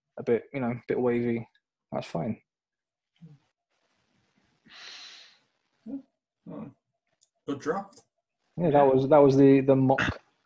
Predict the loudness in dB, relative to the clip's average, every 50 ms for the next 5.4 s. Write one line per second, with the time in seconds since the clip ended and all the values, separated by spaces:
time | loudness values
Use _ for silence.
0 | _ _ _ _ _ _ _ _ _ -6 -6 -6 -2 -2 -2 -2 0 0 0 2
1 | 2 0 0 2 4 4 4 4 4 -2 -2 0 0 0 -2 -2 0 0 0 4
2 | 4 2 2 2 -6 -14 -14 _ -6 -6 -6 -4 -6 -8 -8 -8 -6 -6 -6 -2
3 | 0 -2 -2 -2 -2 -4 -4 -4 -4 -6 -8 -8 -4 -4 -4 -4 -6 -10 _ _
4 | -8 -6 -6 -6 -8 -8 -10 -10 -10 -8 -4 -2 -2 -2 -2 -4 -6 -6 -2 -2
5 | 0 0 0 -2 -4 -2 -2 -2